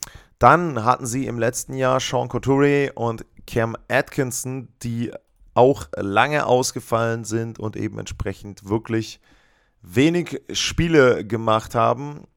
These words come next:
Äh, bei Sean Couturier ist es so, dass er auch zwanzig einundzwanzig das letzte Mal gespielt hat. Da hat er neunundzwanzig, also einundzwanzig zweiundzwanzig hat er neunundzwanzig Partien absolviert und bei Cam Atkinson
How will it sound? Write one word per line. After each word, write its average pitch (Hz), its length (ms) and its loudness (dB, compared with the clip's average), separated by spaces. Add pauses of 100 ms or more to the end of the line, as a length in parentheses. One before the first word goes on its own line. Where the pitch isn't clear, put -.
Äh, 104 160 -6
bei 104 340 -2
Sean 120 300 -6
Couturier 120 640 -4
ist 117 140 -6
es 113 120 -8
so, 117 400 -4
dass 104 240 -4
er 107 500 -2 (680)
auch 135 400 2 (220)
zwanzig 117 500 -4
einundzwanzig 127 680 -2
das 113 180 -8
letzte 120 280 0
Mal 117 160 0
gespielt 113 320 -6
hat. 113 200 0
Da 101 120 2
hat 107 140 -4
er 104 60 2
neunundzwanzig, 131 1080 -4
also 104 160 -2
einundzwanzig 113 520 0
zweiundzwanzig 110 600 -6
hat 101 120 -4
er 101 60 0
neunundzwanzig 123 640 -4
Partien 120 520 -6 (580)
absolviert 117 760 0
und 107 140 -6
bei 104 200 4
Cam 107 300 -4
Atkinson 113 760 -6